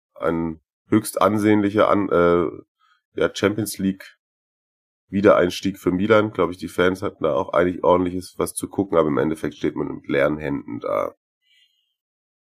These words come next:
Hättest du jetzt dann gesagt, so eine Nummer zu groß Liverpool noch? Merkt man das schon, dass es, oder, oder wie wäre deine kurze Einschätzung zu dem Spiel?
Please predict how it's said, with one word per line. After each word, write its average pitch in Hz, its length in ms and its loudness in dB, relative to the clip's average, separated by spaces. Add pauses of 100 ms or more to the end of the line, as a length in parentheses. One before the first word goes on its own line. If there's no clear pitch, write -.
(120)
Hättest - 240 -4
du 104 60 6
jetzt 98 120 4
dann 98 120 6
gesagt, 101 380 2
so 98 140 2
eine 95 140 6
Nummer 95 280 6
zu - 140 -8
groß 127 340 2
Liverpool 131 460 0
noch? 131 240 2
Merkt 113 260 2
man 120 100 0
das 110 140 -8
schon, 120 220 -2
dass 110 220 -2
es, - 340 -16 (400)
oder, 87 280 -4 (920)
oder 87 140 -4
wie 90 120 -2
wäre 85 160 2
deine 85 260 2
kurze - 300 -6
Einschätzung 82 440 -4
zu - 120 -14
dem 78 100 -6
Spiel? 78 320 -8